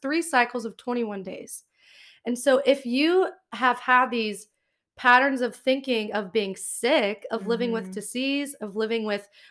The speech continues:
Speaker 1: all these symptoms, then your mind, your thought processes are probably very toxic,
Speaker 2: Yes.
Speaker 1: to be honest.
Speaker 2: Yeah, and it's so true, and I feel like that's why one of the declarations I wrote is that I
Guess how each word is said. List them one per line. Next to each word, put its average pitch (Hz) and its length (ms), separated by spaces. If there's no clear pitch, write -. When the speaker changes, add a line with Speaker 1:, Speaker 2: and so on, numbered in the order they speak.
Speaker 1:
all 226 140
these 214 240
symptoms, 247 540
then 220 200
your 233 400
mind, 214 760
your 233 160
thought 285 380
processes 214 540
are 214 80
probably 285 580
very 240 640
toxic, - 680
Speaker 2:
Yes. 180 380
Speaker 1:
to 226 60
be 240 140
honest. 254 600
Speaker 2:
Yeah, 180 520
and 208 140
it's 202 180
so 226 160
true, 208 320
and 208 140
I 196 160
feel 202 180
like 190 160
that's 185 300
why 190 380
one 190 180
of 175 160
the 185 80
declarations 180 720
I 160 120
wrote 175 360
is 170 240
that 165 240
I 175 380